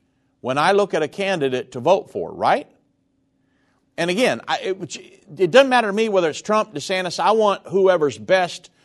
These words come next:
for America, Israel, and anti-abortion and some of these other issues. Because to me, I mean, I can base an election on just a couple issues, right? If one's anti-abortion and one's pro-abortion, that's easy for me.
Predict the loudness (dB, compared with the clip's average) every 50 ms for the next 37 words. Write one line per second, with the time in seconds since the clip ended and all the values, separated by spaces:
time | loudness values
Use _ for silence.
0 | _ _ _ _ 4 4 4 4 4 2 4 4 4 4 4 4 4 4 6 4
1 | 2 0 2 6 6 6 6 4 0 2 4 6 6 6 6 4 0 -6 _ _
2 | -20 _ _ -2 0 2 2 4 4 4 2 0 -2 -2 0 0 0 0 0 2
3 | 4 4 6 4 4 4 4 4 4 2 0 -4 -6 -6 -6 -4 -4 -2 -2 -2
4 | -4 -2 0 0 0 2 2 0 -2 -2 -6 -12 -14 -14 -16 -20 _ _ _ _
5 | _ _ _ _ -16 -2 0 0 0 0 -2 -2 -2 0 2 2 2 2 2 0
6 | -4 -8 -14 _ _ _ _ _ _ _ _ _ _ _ _ _ _ _ _ _
7 | _ _ _ -4 -4 -2 0 0 0 0 0 -2 -2 0 0 0 0 0 -2 -2
8 | 2 2 2 2 2 -2 -4 -2 0 0 0 0 -2 -4 -6 -8 -8 -10 -4 -2
9 | 0 0 0 0 0 -2 -2 -2 -6 -8 -8 -8 -4 0 0 2 2 0 -4 -10
10 | _ _ _ _ _ _ _ _ _ _ -12 -10 -4 0 2 2 2 2 -2 -4
11 | -4 -2 -2 -2 -2 -2 0 2 4 4 4 4 4 4 4 4 0 -4 -4 -4
12 | -4 -2 -2 -2 -2 -4 -8 -4 2 4 6 8 6 6 4 4 2 2 0 -2
13 | -6 -8 -8 -8 -12 -14 _ _ _ _ _ _ _ _ _ 0 0 0 0 0
14 | 0 0 0 0 0 -2 -2 -2 -4 -4 -2 -2 -2 -2 -4 -8 -14